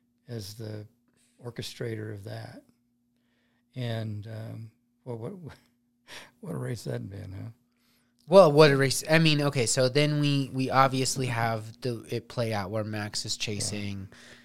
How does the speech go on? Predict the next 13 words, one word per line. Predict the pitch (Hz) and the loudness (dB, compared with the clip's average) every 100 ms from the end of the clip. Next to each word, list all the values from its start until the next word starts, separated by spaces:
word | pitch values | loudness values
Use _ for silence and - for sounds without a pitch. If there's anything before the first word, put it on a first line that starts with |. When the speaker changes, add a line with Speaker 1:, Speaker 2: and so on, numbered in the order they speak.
| _ _ | _ _
Speaker 2:
He | 117 | -10
yields | 107 120 120 - | -2 0 0 -2
to | - | -8
position | - 113 110 104 - 104 | -8 -8 -4 -4 -4 -6
again, | 98 101 117 107 101 101 107 123 _ _ _ _ _ _ _ - | -10 -4 -2 0 -2 -4 -6 -8 _ _ _ _ _ _ _ -6
even | 139 123 120 | -4 -2 -2
though, | 120 113 101 | -2 -4 -2
but, | 120 - - - - | -2 -2 -12 -20 -8
but | 120 - | -8 -2
by | 127 127 | 0 0
the | 120 | -2
time | 127 127 | -6 -6
he | 120 120 | -6 -8